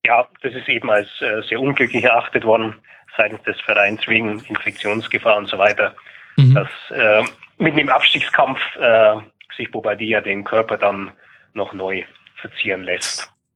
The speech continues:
Speaker 2: Was meinst du? Ähm, ist es dann so ein langsames sich Entfremden, was auch in einem Sommertransfer enden könnte?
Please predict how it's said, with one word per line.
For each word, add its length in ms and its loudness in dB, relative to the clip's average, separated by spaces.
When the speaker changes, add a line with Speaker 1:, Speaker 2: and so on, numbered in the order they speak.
Speaker 2:
Was 140 2
meinst 340 2
du? 300 4
Ähm, 680 0
ist 180 -4
es 140 0
dann 240 4
so 420 2
ein 160 6
langsames 600 6
sich 160 2
Entfremden, 680 2
was 180 2
auch 220 0
in 140 0
einem 360 6
Sommertransfer 1120 4
enden 340 2
könnte? 440 2